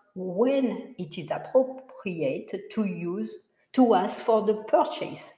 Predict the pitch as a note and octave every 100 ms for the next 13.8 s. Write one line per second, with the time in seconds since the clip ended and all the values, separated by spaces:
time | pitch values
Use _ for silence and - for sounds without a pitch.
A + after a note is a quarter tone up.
0 | _ E3 F#3+ A3 C4+ C4+ A3+ F3+ E3+ F#3
1 | G#3+ G#3 C#4 B3+ F3+ D#3 - - D3+ D3
2 | - - E3+ F3 A#3+ - - - - G3+
3 | E3+ F3+ G3 B3 D4 - A#3+ A#3 A3 G3+
4 | - - _ _ _ _ - A#3 A#3 A3
5 | - G3 G3 D#3 F3+ E3 F3 G3+ A3+ A#3+
6 | G#3+ G3+ - - - - C#4+ D4+ A#3+ -
7 | - E3+ - C3+ C#3 - - D3 C#3 D3+
8 | - C3 A#2+ - _ _ _ _ _ E3+
9 | D3+ F3 - - B3 E4+ - - - _
10 | _ _ _ _ _ _ E3 E3 D3+ D3
11 | D#3 D#3+ D#3 D#3 D#3+ D#3 - - - -
12 | - A#3 - - _ G#3+ G#3 E3 D#3+ D#3
13 | D#3+ D3+ C#3 C#3+ - E3 A3+ C4+